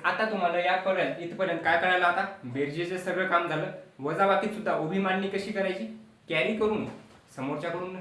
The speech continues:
हातचा घेऊन वजाबाकी कशी करायची ते पण कळालं, आणि पॉइंटची बेरीज पण कळाली,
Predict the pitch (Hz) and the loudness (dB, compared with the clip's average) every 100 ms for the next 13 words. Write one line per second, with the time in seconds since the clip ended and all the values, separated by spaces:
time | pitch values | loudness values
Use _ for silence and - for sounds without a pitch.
0 | - 147 - 196 196 156 208 220 - - | -8 -8 -4 -2 0 0 2 0 -2 -8
1 | - - 139 160 175 175 190 190 - 180 | -18 -10 -4 0 2 2 -2 -6 -4 -4
2 | 175 156 156 185 190 185 185 220 226 - | -2 -4 -6 -4 -2 0 0 -2 -4 -14
3 | - - 170 185 196 202 202 202 - - | -18 -8 -6 -4 -2 -2 -2 -6 -12 -18
4 | - - - - 226 226 220 220 185 165 | -14 -10 -10 -4 2 4 4 2 0 0
5 | - 135 120 117 110 | 0 -6 -4 -4 -4